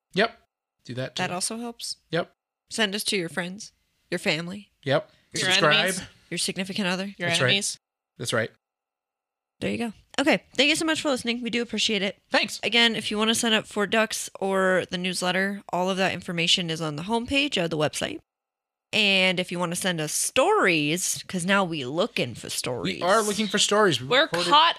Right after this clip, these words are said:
Speaker 3: up.
Speaker 1: We recorded two whole listener episodes. We still had a few stories left that we couldn't put into another one 'cause there just weren't enough. And so now we have a deficit. We need more.
Speaker 2: Yep. So if you want to send us a story,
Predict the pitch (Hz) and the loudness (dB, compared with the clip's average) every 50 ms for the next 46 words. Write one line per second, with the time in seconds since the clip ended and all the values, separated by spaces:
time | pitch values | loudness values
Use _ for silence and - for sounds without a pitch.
0 | - - 247 302 320 330 294 220 - - 147 180 196 220 202 - - 220 220 214 | -2 0 4 4 6 6 6 4 2 2 2 4 4 4 4 4 4 4 6 4
1 | 202 - - - 220 214 214 190 208 214 208 196 190 - 208 196 190 196 185 - | 4 4 2 0 2 0 0 0 0 2 2 0 0 0 2 2 2 2 2 0
2 | 190 180 165 143 165 160 - - 190 175 151 185 180 170 - - - 190 196 196 | 0 0 0 0 -2 -2 -2 0 -2 -2 0 0 0 0 -2 -4 -6 -6 -4 -2
3 | - - - 185 185 180 170 151 - 139 147 170 - - - 131 135 127 - - | -2 0 0 0 0 0 -2 -2 -2 0 0 0 0 -2 -6 -10 -10 -6 -4 -4
4 | 170 180 151 - 165 156 156 160 - - 139 120 127 156 180 190 185 185 - 156 | -4 -4 -6 -6 -4 -4 -4 -4 -4 -4 -2 -2 -2 0 0 -2 -2 -4 -4 -6
5 | 131 123 117 113 160 - - - 143 131 113 - 107 104 127 185 220 - - - | -8 -6 -6 -4 -4 -4 -2 -2 -4 -4 -4 -6 -6 -2 -2 -2 -2 -2 -6 -14
6 | 127 - - - 95 92 92 98 117 143 160 165 143 139 160 165 160 196 190 - | -10 -8 -8 -8 -8 -8 -6 -4 -2 -2 -2 -2 -4 -4 -4 -2 0 0 0 0
7 | - - - - - _ - 113 113 127 135 135 131 156 156 - - - _ _ | -2 -4 -4 -6 -8 _ -8 -6 -6 -6 -6 -6 -6 -4 -6 -6 -8 -10 _ _
8 | _ 202 220 226 _ _ _ - - 240 - - - _ _ _ _ - 175 175 | _ -2 -2 -2 _ _ _ 0 2 4 4 4 2 _ _ _ _ -6 -6 -6
9 | - - 165 175 190 170 - - - - - - 233 254 302 294 214 160 - - | -4 -4 -4 -2 -2 -4 -4 -4 -6 -6 -4 0 2 2 2 2 0 0 -2 -2
10 | 139 - - - - - - - - - - | -4 -6 -6 -4 -6 -8 -8 -8 -10 -10 -12